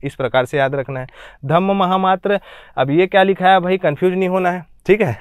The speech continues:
तो याद रखना है कि अशोक जो है सभी धर्म के प्रति सहिष्णु थे और सभी धर्म के देख रेख के लिए, कॉन्सेप्ट सिर्फ इतना ही याद रखना है, सभी धर्म के देख रेख और सभी धर्म का जो है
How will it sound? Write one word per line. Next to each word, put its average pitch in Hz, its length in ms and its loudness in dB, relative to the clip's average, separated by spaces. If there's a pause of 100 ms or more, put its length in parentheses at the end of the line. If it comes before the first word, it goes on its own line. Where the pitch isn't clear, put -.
तो 135 60 -4
याद 175 240 4
रखना 175 280 2
है 185 200 0
कि 190 160 -6
अशोक 175 400 0
जो 147 120 -4
है 160 180 2
सभी 160 340 0
धर्म 151 300 -2
के 139 140 -4
प्रति 127 360 -4
सहिष्णु 147 520 -4
थे 165 220 -2 (340)
और 151 80 2
सभी 190 420 2
धर्म 160 380 0
के 151 220 -2
देख 143 340 -2
रेख 135 280 -2
के 120 160 -4
लिए, 135 200 -2
कॉन्सेप्ट 135 460 -6
सिर्फ 226 160 -4
इतना 180 220 -2
ही 170 120 0
याद 143 180 0
रखना 139 240 -4
है, 170 80 -2
सभी 147 300 -2
धर्म 139 280 -4
के 135 140 -6
देख 139 300 -4
रेख 151 220 -2
और 135 80 -4
सभी 135 400 -4
धर्म 131 300 -4
का 131 140 -2
जो 127 120 -4
है 127 200 -2